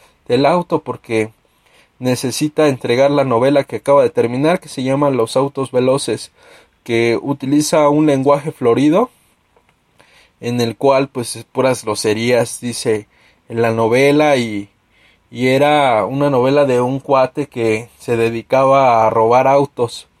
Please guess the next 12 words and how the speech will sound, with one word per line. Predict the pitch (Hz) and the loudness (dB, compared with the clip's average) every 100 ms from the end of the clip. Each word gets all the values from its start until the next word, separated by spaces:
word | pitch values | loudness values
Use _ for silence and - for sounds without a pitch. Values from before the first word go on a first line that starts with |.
| _ _ _ _ _ _ _ | _ _ _ _ _ _ _
Eh, | 117 120 123 127 | -6 -2 0 -2
entonces | 131 139 135 180 170 165 - - | -4 -4 0 -2 0 -4 -4 -8
esta | - 135 - 156 151 | -10 -8 -2 0 2
Ann | 160 180 _ _ _ _ | 0 -2 _ _ _ _
sale | - 147 151 151 | -4 0 2 2
muy | 139 151 165 | 2 2 2
emocionada | 160 127 117 120 120 139 151 120 113 | 0 0 -2 -2 0 2 2 0 -2
a, | 104 | -6
a | - | -12
buscar | 117 - 143 | -12 -2 2
el | 156 | 2
manuscrito | 147 117 113 - 135 143 151 131 | 2 0 -4 -4 -4 -2 -2 -2